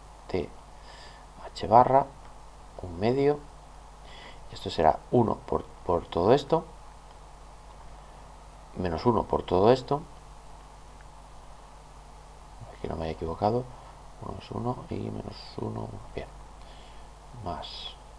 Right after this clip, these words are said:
E menos I T, eh, H barra, un medio y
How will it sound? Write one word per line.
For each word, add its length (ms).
E 200
menos 380
I 180
T, 260
eh, 460
H 280
barra, 460
un 220
medio 420
y 180